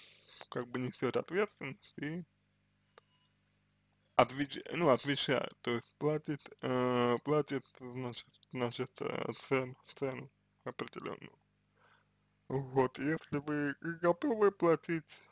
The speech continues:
ам, э, цену — это одно, хорошо. Если не готовы платить цену — это другое, тоже хорошо.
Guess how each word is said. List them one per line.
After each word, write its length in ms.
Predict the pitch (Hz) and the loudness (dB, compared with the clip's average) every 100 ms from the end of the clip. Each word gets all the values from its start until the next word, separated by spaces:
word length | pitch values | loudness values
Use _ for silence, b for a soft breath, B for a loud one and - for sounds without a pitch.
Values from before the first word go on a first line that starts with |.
| _ | _
ам, 600 | 139 127 123 123 120 123 - - 135 131 _ _ _ _ _ _ _ _ _ _ _ _ _ _ _ - | -4 -2 -2 -2 -8 -10 -14 -16 -20 -20 _ _ _ _ _ _ _ _ _ _ _ _ _ _ _ 0
э, 240 | 123 127 | 4 4
цену — 480 | - - 143 131 120 - | 2 0 2 2 -4 -2
это 360 | 147 165 156 | 0 4 4
одно, 320 | 120 71 53 - - | 4 2 -10 -10 -10
хорошо. 640 | - 127 123 117 - 123 - | -4 0 0 -2 -6 -8 -10
Если 300 | 131 135 - | -8 -8 -6
не 160 | 135 180 | -6 -2
готовы 420 | 185 180 190 185 | 0 0 0 0
платить 420 | 175 170 175 170 | 0 -2 -2 -8
цену — 440 | - 165 156 135 - _ | -6 -6 -4 -4 -8 _
это 220 | - 139 139 | -4 -2 -2
другое, 460 | - 117 - - - - 135 | -4 -8 -10 -10 -12 -18 -2
тоже 260 | 147 147 | -2 -2
хорошо. 420 | - 127 117 - | -6 -4 -4 -6